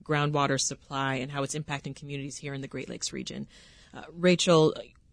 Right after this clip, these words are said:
as we've talked about here, Joliet and five surrounding communities, they've struck a deal with the city of Chicago, uh, earlier this year. This was to purchase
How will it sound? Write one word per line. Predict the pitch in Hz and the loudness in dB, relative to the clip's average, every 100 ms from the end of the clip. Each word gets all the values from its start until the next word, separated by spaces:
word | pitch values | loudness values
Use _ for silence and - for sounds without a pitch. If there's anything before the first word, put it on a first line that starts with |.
| _ - | _ -2
as | 165 | 2
we've | 165 - | 2 0
talked | 165 156 | -2 2
about | 147 | 2
here, | 160 147 | 4 6
Joliet | 170 175 170 170 | 8 8 8 6
and | 156 | 4
five | - 170 170 175 | 0 4 6 6
surrounding | - 170 160 151 151 143 | 4 0 2 2 2 0
communities, | 151 143 143 139 143 - - _ - _ - - - | -2 -2 0 -2 -4 -12 -20 _ -20 _ -20 -20 4
they've | 180 175 | 6 6
struck | - 233 | 6 6
a | |
deal | 202 180 143 | 8 8 8
with | 135 | 6
the | 139 | 2
city | 165 147 | 0 0
of | 143 | 0
Chicago, | 143 156 139 135 131 151 | -2 -4 -2 -2 -4 -6
uh, | - | -4
earlier | 165 170 151 | 4 8 8
this | 139 139 - | 6 4 2
year. | 139 | 2
This | 135 143 | 2 2
was | 156 | -2
to | 151 | -6
purchase | - 151 - 139 - | -2 -2 0 -2 -2